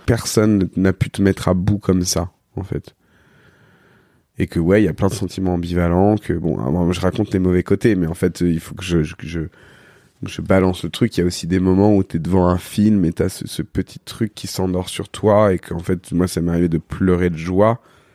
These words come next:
alors qu'il se passait rien. Je regardais un film avec juste ce petit corps chaud sur le, sur mon torse, et genre, ça me faisait pleurer de joie tellement je trouvais ça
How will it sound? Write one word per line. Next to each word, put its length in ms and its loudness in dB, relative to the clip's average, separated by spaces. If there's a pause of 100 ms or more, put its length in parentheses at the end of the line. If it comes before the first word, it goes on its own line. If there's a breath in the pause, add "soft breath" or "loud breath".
(220 soft breath)
alors 160 -4
qu'il 120 -14
se 60 -10
passait 280 0
rien. 260 2
Je 100 -8
regardais 300 0
un 140 0
film 400 0
avec 300 0
juste 360 -8 (420 soft breath)
ce 120 -8
petit 340 -4
corps 260 0
chaud 180 2
sur 240 0
le, 140 0
sur 280 -6
mon 120 -4
torse, 440 0
et 80 -2
genre, 220 0
ça 120 -6
me 80 -6
faisait 240 -4
pleurer 280 -2
de 60 -6
joie 220 4
tellement 320 0
je 80 -10
trouvais 180 -6
ça 280 2